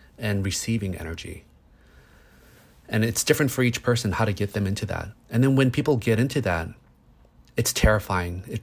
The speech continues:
they feel vulnerable, out of control, 'cause their self-protective guard dogs aren't around them. The people who are amazing at it, they stop for a few minutes and they close their eyes and they look inward. And then,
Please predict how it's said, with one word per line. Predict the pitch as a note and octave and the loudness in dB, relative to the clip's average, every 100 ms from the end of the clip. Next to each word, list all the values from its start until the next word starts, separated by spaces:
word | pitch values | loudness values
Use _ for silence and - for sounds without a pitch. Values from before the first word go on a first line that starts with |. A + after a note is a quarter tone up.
| - | -2
they | A2+ | -2
feel | - A#2 | 2 0
vulnerable, | F#2 G2+ G#2+ G#2+ A2+ A#2 | 2 2 2 2 2 2
out | A2 | 0
of | A2 | -2
control, | G#2+ - G#2 A2 | -4 -2 0 0
'cause | A#2 A2 G2 | 0 -2 -2
their | G#2 G2+ - | 0 -2 -4
self-protective | - - A2 - - _ - A#2+ G#2 - G#2+ F#2+ - | -4 2 2 0 -20 _ -6 0 0 0 -2 -4 -6
guard | - G#2 G#2+ | 0 2 4
dogs | G#2+ A2+ A2+ | 4 4 4
aren't | A2 A2 | 2 2
around | G#2+ G#2+ A2+ | 2 2 0
them. | C3 E3 - _ - - - - - - - - _ - A#3+ | -2 -6 -12 _ -20 -20 -20 -20 -20 -20 -20 -20 _ -16 -8
The | C3 - | -4 0
people | C#3+ C#3 | 2 4
who | B2 | 6
are | A#2 | 6
amazing | G2+ G2 F#2+ G2 G#2+ B2 | 4 2 2 2 2 0
at | B2+ C#3+ | 0 -2
it, | D#3 - _ _ _ _ | -4 -8 _ _ _ _
they | C#4 F3 A#2 A2 | -14 0 2 4
stop | G#2 - G#2 A#2 | 2 2 2 2
for | - A#2+ | 0 2
a | G#2+ | 2
few | - A2+ | 2 2
minutes | G2+ A#2 A2+ | 2 2 0
and | G#2+ | 0
they | G2 | 0
close | - G#2+ G2+ | 0 0 0
their | F#2+ | 0
eyes | F#2+ G2+ | 0 0
and | G2 | -2
they | F#2+ | -2
look | G2 F#2+ | -2 -4
inward. | F#2+ G2 A2 B2+ - _ _ _ _ _ _ | -4 -4 -2 -4 -6 _ _ _ _ _ _
And | A2+ | 2
then, | A2+ A2+ | 4 4